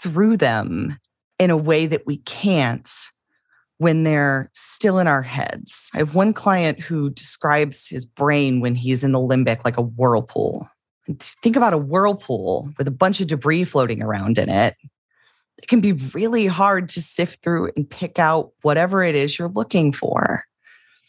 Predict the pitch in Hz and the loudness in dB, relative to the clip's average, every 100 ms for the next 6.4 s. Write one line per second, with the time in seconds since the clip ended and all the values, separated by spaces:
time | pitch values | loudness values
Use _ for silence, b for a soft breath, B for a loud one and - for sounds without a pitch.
0 | b b - 156 175 247 254 226 175 - | b b -4 -4 -2 0 0 0 -2 -4
1 | 247 226 156 139 - - 233 - 202 160 | -2 2 2 2 -2 -6 -6 -2 0 0
2 | 143 135 147 190 254 - 170 101 85 104 | -2 0 2 2 0 -2 -2 -2 -6 -4
3 | 151 - 175 196 180 165 143 180 233 214 | -4 0 2 2 2 0 0 2 2 0
4 | - - - - - _ _ _ _ 143 | -4 -8 -8 -8 -12 _ _ _ _ -2
5 | 135 135 - - 156 170 185 185 220 208 | -2 -2 -8 -2 0 2 2 0 2 2
6 | 127 - - | 0 -4 -12